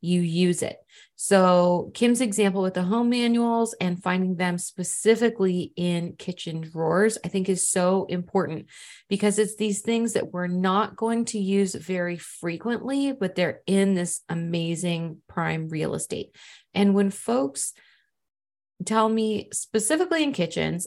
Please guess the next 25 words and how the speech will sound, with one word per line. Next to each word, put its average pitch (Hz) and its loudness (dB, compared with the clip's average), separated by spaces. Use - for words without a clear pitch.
I 180 -2
mean, 208 6
this 214 2
can 247 -2
happen 208 2
anywhere, 196 0
but 185 0
it 190 0
happens 220 2
a 196 2
lot 185 2
in 165 -6
kitchens, 156 -6
like, 160 -4
"Oh, 196 4
there's 180 2
not 180 -2
enough 165 -4
storage 180 0
space." - -6
When 214 2
we 226 2
actually 277 -2
examine 185 0
what's 196 -2